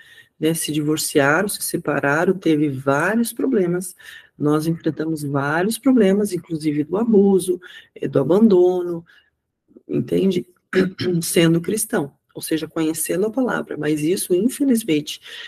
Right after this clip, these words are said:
deveria ter feito uma diferença muito grande na nossa vida e não fez, né? Pelo contrário, é, abriu uma porta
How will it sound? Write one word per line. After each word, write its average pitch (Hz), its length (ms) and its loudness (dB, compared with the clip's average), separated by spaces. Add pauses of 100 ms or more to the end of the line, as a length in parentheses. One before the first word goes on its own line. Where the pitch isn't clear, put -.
(140)
deveria 170 380 6
ter 185 140 4
feito 175 240 2
uma 165 100 0
diferença 165 480 -2
muito 180 300 -2
grande 170 340 -2
na 151 140 -4
nossa 156 320 -8
vida 170 240 -2
e - 20 -4
não 151 160 -2
fez, - 520 -4 (520)
né? 147 120 2
Pelo 156 260 2
contrário, 170 680 0
é, 147 200 2
abriu 151 360 4
uma 226 220 8
porta 175 340 -2